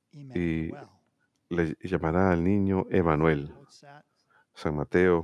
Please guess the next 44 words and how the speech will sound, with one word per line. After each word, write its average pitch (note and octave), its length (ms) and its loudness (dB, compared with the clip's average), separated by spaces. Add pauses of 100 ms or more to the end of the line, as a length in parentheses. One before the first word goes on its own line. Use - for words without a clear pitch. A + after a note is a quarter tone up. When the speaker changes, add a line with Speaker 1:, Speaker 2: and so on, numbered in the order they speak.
Speaker 2:
birth - 220 -20
of - 80 -16
Speaker 1:
ci-, F2 220 0
Speaker 2:
Jesus, - 240 -14
Speaker 1:
lo - 100 0
cita G#2 380 2
en F2+ 80 2
el E2 60 4
Speaker 2:
saying, D2+ 80 0
Speaker 1:
nacimiento D#2+ 440 -2
de D2+ 100 -2
Jesús, A2+ 460 -2
diciendo G2+ 580 2 (840)
Speaker 2:
which D3 220 -20
means C#3+ 560 -20
God B2 260 -18
is B2 140 -20
with D3 160 -14 (240)
Speaker 1:
que F#2 100 -2
Speaker 2:
us. D#2+ 60 -4
Speaker 1:
significa E2 600 0
Dios F2 520 0
está F#2+ 380 -2
con F#2+ 160 -2
Speaker 2:
So F#2 80 2
that's E2+ 160 -2
chapter E2+ 240 2
Speaker 1:
nosotros. - 340 -8
Speaker 2:
seven. - 260 -20 (160)
Chapter - 400 -10
Speaker 1:
Ese F2+ 120 -4
es - 100 -10
el G2 60 -4
Speaker 2:
eight F2+ 60 -18
Speaker 1:
capítulo F2+ 320 -2
siete. G2 420 0
El - 80 -10
Speaker 2:
we - 60 -8
Speaker 1:
capítulo - 440 0
Speaker 2:
know F#2 120 4
Speaker 1:
nueve F#2+ 300 4
Speaker 2:
from - 260 -20
Handel's C#3+ 300 -20
Messiah, C#3 460 -20